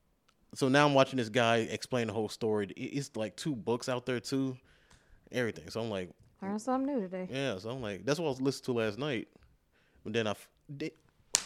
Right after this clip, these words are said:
Speaker 1: what the fuck is up with these ads? Now I'm ranting. Now I'm just like <laughs>
Speaker 2: Everywhere?
Speaker 1: No, no, it's not. It's not just ads. 'Cause I was trying to listen to it while I was sleeping, right? And then I wake up and it'll sound like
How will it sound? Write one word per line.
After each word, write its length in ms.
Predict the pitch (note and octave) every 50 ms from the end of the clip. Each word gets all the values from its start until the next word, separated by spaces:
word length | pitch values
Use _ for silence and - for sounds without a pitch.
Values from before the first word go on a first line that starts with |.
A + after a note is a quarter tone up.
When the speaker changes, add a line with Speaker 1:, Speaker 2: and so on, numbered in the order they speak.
| - - - - -
Speaker 1:
what 140 | - A3 - -
the 60 | D4+
fuck 220 | - D4 C#4 A#3+
is 80 | B3+ A3+
up 80 | A3+
with 100 | G#3+ F#3+
these 160 | F3 D#3 A#2+ -
ads? 480 | - E3+ F#3+ E3 G#2 E2 E2 - - - - _ _ _ _ _ _ _ _ _ _ _ _ _ - - - _ D3
Now 120 | E3+ G3
I'm 140 | G3+ D#3+ B2+
ranting. 240 | D3 C#3 A2+ G2+ G#2
Now 180 | B2 D3+ D#3+
I'm 100 | D#3 C#3
just 140 | B2 B2 A#2
like 160 | A#2 A#2+ -
<laughs> 120 | C#3+ C3+ C3+
Speaker 2:
Everywhere? 540 | C4 D4 D4 D4 D4 D4+ D4+ D4+ D4 D4 - - - - - - - -
Speaker 1:
No, 280 | - G3 G3+ E3+ B2+ G#2 -
no, 140 | D3+ E3+ C3+
it's 180 | D3+ D3 - - -
not. 200 | E3 F#3 G3+ D3 - _ -
It's 200 | B2+ D3 D3 - - C#3+ C#3 C#3
not 180 | F3+ F3+ E3
just 240 | D3 D3 D3 - - A2
ads. 380 | A#2+ A2+ G#2 F#2+ F#2+ - - - _ _ _ _ _ _ _
'Cause 140 | - A#2+ C#3
I 40 |
was 100 | D3+ C#3+
trying 160 | - D#3+ C#3+ C3
to 60 | B2
listen 220 | B2+ B2+ - B2 G#2+
to 100 | B2+ A#2 A2
it 120 | G#2+ G2 G#2
while 200 | G#2+ A2 G#2 G#2
I 20 |
was 100 | G2+ -
sleeping, 320 | - - G3+ F3+ - G2 F#2
right? 260 | F#2+ G#2 A2+ A2+ - _ - _ _ _ _ _ _ - -
And 180 | A2 A2+ A2
then 80 | A#2+ A#2+
I 100 | B2 B2
wake 300 | A2+ A#2 B2+ B2 B2 -
up 180 | D3 C#3+ B2 -
and 140 | A2+ A2+ A2+
it'll 200 | A2+ A2+ G#2+ -
sound 300 | - - C3+ C#3+ C#3 B2+
like 160 | A#2 A2